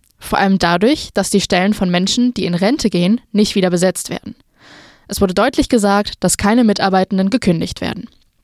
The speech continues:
Auch kulturell möchte die Stadt sparen.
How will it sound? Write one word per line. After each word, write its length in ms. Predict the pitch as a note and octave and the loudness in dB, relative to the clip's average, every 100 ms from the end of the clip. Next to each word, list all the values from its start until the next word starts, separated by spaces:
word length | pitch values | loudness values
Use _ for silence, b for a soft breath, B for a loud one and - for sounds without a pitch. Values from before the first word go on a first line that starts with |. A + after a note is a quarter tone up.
| _ _ _ _ _ _ B B B B B B | _ _ _ _ _ _ B B B B B B
Auch 180 | C4 - | -2 2
kulturell 460 | D#4+ D#4+ B3+ G3 | 2 2 2 2
möchte 240 | F#3+ F#3+ G3 | 2 0 0
die 80 | G3+ | 0
Stadt 240 | F#3+ F#3+ | 0 -4
sparen. 400 | - E3 - G#3 | -2 -2 -4 -8